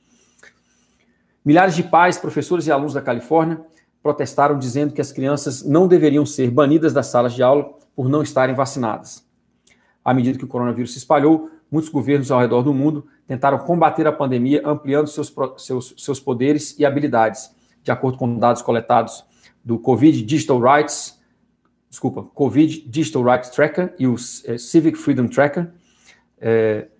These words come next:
um total de trinta e dois países usaram forças armadas ou ordenações militares para fazer cumprir as regras. Outros recorreram à tecnologia para aumentar a supervisão do governo.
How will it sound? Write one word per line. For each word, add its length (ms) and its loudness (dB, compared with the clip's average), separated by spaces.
um 80 -8
total 240 4
de 120 -2
trinta 200 -2
e 40 0
dois 140 4
países 400 4
usaram 280 0
forças 340 -6
armadas 720 -2
ou 380 0
ordenações 500 -2
militares 640 0
para 140 -2
fazer 260 -4
cumprir 280 -2
as 160 0
regras. 420 -4
Outros 240 2
recorreram 380 4
à 60 0
tecnologia 520 -2
para 120 0
aumentar 320 -2
a 20 -4
supervisão 640 -2
do 80 -2
governo. 480 0